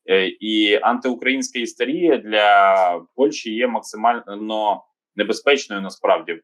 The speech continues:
але так само вона є небезпечною і для України. Це теж треба розуміти, це теж треба максимально чітко усвідомлювати. Е, ще одна мета — це показати, що польська влада не спроможна діяти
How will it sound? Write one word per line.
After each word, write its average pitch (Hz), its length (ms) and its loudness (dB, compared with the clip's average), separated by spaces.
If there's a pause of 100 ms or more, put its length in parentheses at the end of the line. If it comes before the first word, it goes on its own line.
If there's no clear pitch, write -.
але 98 420 0
так - 140 -12
само 135 280 2
вона 113 240 -6
є 113 100 -6
небезпечною 107 800 -8
і 104 80 -18
для 104 200 2
України. 92 420 -6 (460)
Це - 140 -12
теж 135 240 2
треба 107 280 -2
розуміти, 101 480 -6
це - 220 -14
теж 113 160 -2
треба 104 480 -2 (280)
максимально 107 580 -4
чітко 104 380 -10
усвідомлювати. 98 560 -10 (1080)
Е, 98 220 2
ще 202 240 2
одна 170 280 0
мета — 156 420 2
це 135 160 2
показати, 127 720 -2
що 107 880 2
польська 127 320 -2
влада 113 400 2
не 104 180 -6
спроможна 110 560 -4
діяти 101 580 -2